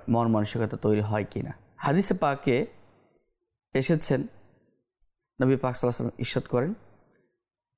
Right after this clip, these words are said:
"মান সাররাতহু হাসানাতহু ওয়া সাআতহু সাইয়্যাতুহু।" অর্থাৎ যার নেকি তাকে আনন্দ দেয় এবং যার মন্দ কাজ তাকে ব্যতীত করে,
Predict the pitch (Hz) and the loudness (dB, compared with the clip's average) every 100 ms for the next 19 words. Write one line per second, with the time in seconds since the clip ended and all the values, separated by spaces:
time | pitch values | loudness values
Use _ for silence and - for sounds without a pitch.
0 | _ - 165 165 143 208 196 226 226 - | _ -2 0 2 2 2 2 2 0 2
1 | 214 185 185 185 156 135 - 117 - 123 | 2 4 0 2 0 0 -2 -2 0 0
2 | 165 151 156 151 143 180 - 139 113 113 | 2 2 0 -2 2 2 2 0 0 0
3 | 117 113 - - _ _ _ _ _ _ | 0 -4 -12 -20 _ _ _ _ _ _
4 | _ _ _ - 185 262 190 156 185 180 | _ _ _ -6 -2 2 2 4 4 4
5 | 180 214 262 339 - - _ _ _ _ | 4 4 4 4 -2 -20 _ _ _ _
6 | _ _ - 160 156 175 - 151 170 202 | _ _ -4 -2 0 -2 2 2 4 2
7 | 208 208 156 151 180 294 - - _ _ | 4 4 4 4 4 0 -6 -20 _ _
8 | _ _ _ 151 185 190 135 - - - | _ _ _ 0 2 2 2 -4 -12 -20
9 | - _ - 131 147 147 147 139 151 214 | -20 _ -4 0 2 2 2 4 4 4
10 | 226 226 147 107 - - - 127 - 131 | 2 2 2 0 -2 -6 -2 -2 0 0
11 | 123 - - - _ 117 117 131 131 147 | 0 -4 -20 -20 _ -2 2 2 2 0
12 | 151 151 - 113 113 143 220 | 2 0 2 2 4 2 0